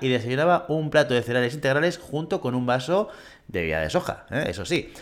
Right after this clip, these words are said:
A continuación se duchaba y se examinaba los lunares que tenía localizados, intentando ver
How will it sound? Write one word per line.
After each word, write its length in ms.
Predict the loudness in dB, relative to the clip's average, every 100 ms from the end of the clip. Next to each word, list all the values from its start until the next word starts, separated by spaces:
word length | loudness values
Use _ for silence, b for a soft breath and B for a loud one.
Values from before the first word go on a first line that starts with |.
| B
A 100 | -4
continuación 560 | -2 0 -2 0 -2 -2
se 120 | -4
duchaba 500 | -2 4 6 6 4
y 140 | 0 0
se 160 | 2
examinaba 500 | 0 0 -2 2 4
los 160 | 4 2
lunares 380 | 0 0 0 0
que 80 |
tenía 240 | -2 0 0
localizados, 680 | 2 2 2 2 2 -2 -6
intentando 500 | -8 -6 -4 -2 4
ver 260 | 4 4